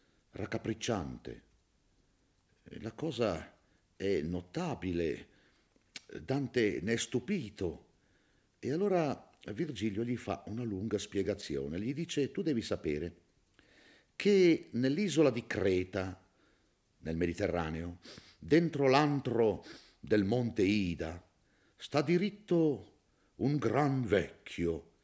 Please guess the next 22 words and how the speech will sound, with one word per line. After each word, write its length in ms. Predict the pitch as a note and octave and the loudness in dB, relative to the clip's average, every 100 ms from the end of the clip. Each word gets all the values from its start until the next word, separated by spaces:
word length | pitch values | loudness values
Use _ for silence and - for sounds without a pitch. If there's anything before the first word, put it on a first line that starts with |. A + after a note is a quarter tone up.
| _ _ _ _ | _ _ _ _
che 280 | - E2+ - | -2 -2 0
è 20 | |
l'immagine, 720 | F#2 F#2+ D#2 C#2+ D2+ F2 E2 | -2 -2 -2 -4 -4 -4 -2
il 80 | E2+ | -2
simbolo 560 | - - D2+ D2 D2+ D2+ | -4 -4 -6 -4 -4 -2
dell'umanità, 760 | D2 C#2 D2+ E2+ E2+ E2+ D2 - | -4 -4 -2 -2 -2 -6 -8 -8
del 160 | D2 | -8
genere 320 | C#2 F2 E2 | -2 0 2
umano. 580 | F2 E2+ D#2+ C#2+ D2 C2 _ _ _ _ _ _ | 0 0 -4 -6 -10 -12 _ _ _ _ _ _
Un 180 | - A#2+ | -4 -2
gran 300 | A#2+ E3 F#3+ | 2 2 4
vecchio 420 | E3 F3 - D#3 | 4 2 2 0
con 220 | D3 D3+ D3 | 2 2 2
la 100 | C#3 | 0
testa 380 | D3+ - - | 0 -2 -4
d'oro, 480 | C3 A2+ A#2 A#2 A#2+ | 2 4 6 6 4
le 140 | A#2+ A2+ | 4 4
braccia 500 | A2 A2+ A2 - A#2 | 2 2 0 0 2
e 40 | |
il 120 | A2+ | 2
petto 400 | - A2 - A2 | 4 2 4 0
d'argento, 920 | G#2 G2+ F#2+ G2+ F2+ G2 F2+ G#2 G2+ | 2 0 2 4 4 0 -2 -4 -6